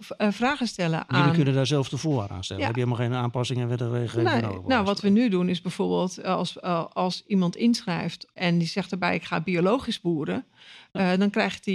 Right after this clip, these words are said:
Speaker 2: Extra
Speaker 1: extra
Speaker 2: punten.
Speaker 1: punten daarvoor.
Speaker 2: Ja, ja, ja, ja.
Speaker 1: Eh, dus dan is het een
Speaker 2: Ja.
Speaker 1: beetje prijs-kwaliteit verhouding.
Speaker 2: Ja.
Speaker 1: En we zijn aan het kijken, is dat nou iets wat we willen? Of zeggen we, "Nou,
Speaker 2: Ja.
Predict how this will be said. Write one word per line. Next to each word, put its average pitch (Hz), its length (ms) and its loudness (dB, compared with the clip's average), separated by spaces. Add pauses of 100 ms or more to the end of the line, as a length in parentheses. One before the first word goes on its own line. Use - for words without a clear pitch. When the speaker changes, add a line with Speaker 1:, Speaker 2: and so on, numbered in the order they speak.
Speaker 2:
Extra - 120 -12 (100)
Speaker 1:
extra 220 360 0
Speaker 2:
punten. 165 200 2
Speaker 1:
punten 277 180 0
daarvoor. - 380 -8
Speaker 2:
Ja, 160 120 -6 (120)
ja, - 60 -16
ja, - 520 -8
ja. 170 240 2
Speaker 1:
Eh, 170 80 0
dus 190 180 2
dan 185 140 4
is 180 180 2
het 190 140 -8
een 196 80 4
Speaker 2:
Ja. 180 60 6
Speaker 1:
beetje 190 180 4
prijs-kwaliteit 190 840 2
verhouding. 165 420 -2
Speaker 2:
Ja. 185 60 2
Speaker 1:
En 196 60 2
we 208 60 2
zijn 196 240 0
aan 214 60 0
het 165 100 -2
kijken, - 340 -4
is 196 120 0
dat 180 160 -4
nou 170 120 -2
iets - 180 -6
wat 165 160 -6
we 170 100 -6
willen? 214 300 -2
Of 330 140 -4
zeggen 165 280 -12
we, 175 60 -6
"Nou, 165 320 -2
Speaker 2:
Ja. 170 100 -8